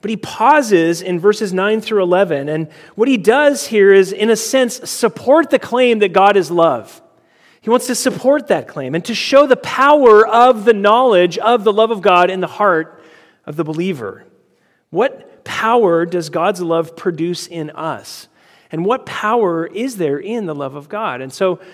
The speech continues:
we're gonna take three weeks and cover verses nine through eleven. It may be four weeks. Not sure yet.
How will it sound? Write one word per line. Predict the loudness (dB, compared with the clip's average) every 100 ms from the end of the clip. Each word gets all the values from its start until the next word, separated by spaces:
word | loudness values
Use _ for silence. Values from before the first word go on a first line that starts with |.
| -20 _ _ -4
we're |
gonna | -2 2
take | 0 -2
three | -8 -4 -4
weeks | -4 -4 -6 -6 -8
and |
cover | -6 -2 0
verses | 0 0 -4
nine | -2 -2 -4
through | -4 0
eleven. | 0 0 -6 -10
It | -8 -6
may | -4 -2 -2
be | -4 -6 -6
four | -8 -10 0 2 2
weeks. | 0 -8 -16 -20 -20 _ _ _ _ _ _ _ _ _ _ _ _ _ _ _ _ _ _ _
Not | -4 -2
sure | -4 -4
yet. | -6 -10